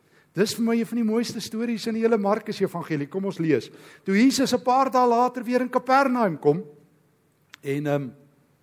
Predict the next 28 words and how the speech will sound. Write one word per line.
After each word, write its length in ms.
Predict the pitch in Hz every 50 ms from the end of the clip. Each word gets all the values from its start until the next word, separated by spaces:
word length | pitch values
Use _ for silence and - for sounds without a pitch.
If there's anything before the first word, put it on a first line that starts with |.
| _ _ _ _ _ _ _ _ _
ek 200 | - 135 - -
is 140 | 165 143 -
mal 200 | 127 127 135 147
oor 140 | 151 156 143
Kapernaum. 760 | - - 110 - - 123 120 123 120 123 117 113 117 117 123 - _ _ _
Kapernaum 640 | - - 123 - 156 165 180 185 185 185 180 175 165 143
en 60 | 123 107
Wittenberg 540 | 123 135 - 170 165 139 139 131 127 - -
is 80 | 123 -
my 140 | 135 127 120
twee 160 | - 131 131
gunsteling 460 | 120 - 147 139 135 - 143 139 131 127
plekke 320 | - 127 117 - - 135
buite 300 | 120 113 113 110 - 123 117
Suid-Afrika 640 | - 123 - - 123 117 113 - 120 107 - 113 104
op 100 | 101 -
die 100 | 120 -
aardbol, 500 | 135 123 123 127 127 - 110 110 101 95 - - - - - _ _ -
want 140 | 113 -
mense 160 | 123 123 - -
kan 120 | - 135
vandag 380 | - 143 131 120 120 131 - -
nog 160 | 147 135 -
in 80 | 135 123
Kapernaum 640 | - 131 - - 135 135 135 131 135 123 123 123 120
sit 360 | - - - 123 - - - 107
en 80 | 104
dis 140 | 107 104 -